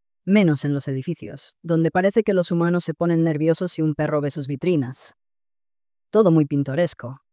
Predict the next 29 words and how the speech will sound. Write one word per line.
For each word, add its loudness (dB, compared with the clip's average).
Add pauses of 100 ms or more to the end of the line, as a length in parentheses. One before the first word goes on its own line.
aunque -4
no 4
apto -2
para -2
bolsillos -4
sensibles. -4 (640)
La -4
entrada 2
costaba 0
más 0
de 2
veintiséis -2
euros -6
por -6
humano. -2 (640)
Pero 2
oye, 2 (120)
nos 0
quedamos 4
hasta -2
que -2
nos 0
echaron 0
como 0
buenos 0
andaluces 0
conquistando -4
tierras -6
vikingas. -4